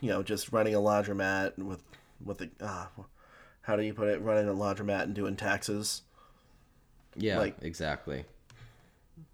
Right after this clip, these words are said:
Speaker 1: it just, I, that moment really got me. Like, I was tearing up at that point.
Speaker 2: Yeah,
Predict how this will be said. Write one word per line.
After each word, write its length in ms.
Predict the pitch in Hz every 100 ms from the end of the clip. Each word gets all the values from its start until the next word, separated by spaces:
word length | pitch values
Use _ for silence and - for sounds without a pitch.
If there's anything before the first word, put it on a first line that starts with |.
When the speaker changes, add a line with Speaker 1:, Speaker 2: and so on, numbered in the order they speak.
| - - - _ _ - - _ - - - - - - - - _ -
Speaker 1:
it 80 | 120
just, 300 | 127 117 -
I, 160 | 117 120
that 300 | 123 131 127
moment 320 | 123 120 104
really 220 | 104 98
got 240 | 101 92
me. 180 | 92 101
Like, 200 | 98 98
I 100 | 98
was 120 | 98
tearing 300 | - 92 95
up 160 | 92 92
at 100 | 85
that 180 | 95 -
point. 440 | 90 95 - 127 135 - - 110 - - - - - - _ _ - _ - - _ - _ - -
Speaker 2:
Yeah, 420 | 107 120 123 90